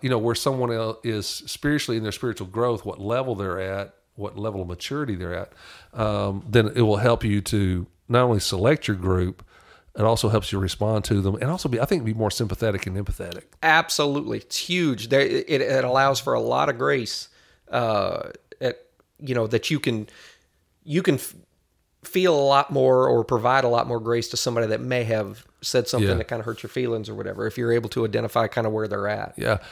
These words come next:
Speaker 1: because if, when
Speaker 2: I found that to work for me a bunch.
Speaker 1: Yeah, when a, uh, so, for example, like, when Natalie says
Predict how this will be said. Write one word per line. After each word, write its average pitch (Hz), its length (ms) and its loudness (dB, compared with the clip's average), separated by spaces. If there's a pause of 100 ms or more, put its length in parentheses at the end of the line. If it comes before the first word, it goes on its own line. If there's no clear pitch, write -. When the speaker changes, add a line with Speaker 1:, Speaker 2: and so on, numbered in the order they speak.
(100)
Speaker 1:
because 170 360 8 (120)
if, 139 360 6 (160)
when 127 560 4 (580)
Speaker 2:
I 147 140 6
found 139 280 2
that 135 140 0
to 131 80 -2
work 113 220 -2
for 120 120 -2
me 113 300 -4 (300)
a - 100 -6
bunch. 107 440 -6
Speaker 1:
Yeah, 139 200 6
when 160 460 8
a, 127 420 6
uh, 101 320 2 (140)
so, 151 220 6
for 135 140 4
example, 117 340 4
like, 110 300 4
when 107 220 2
Natalie 123 360 4
says 101 540 0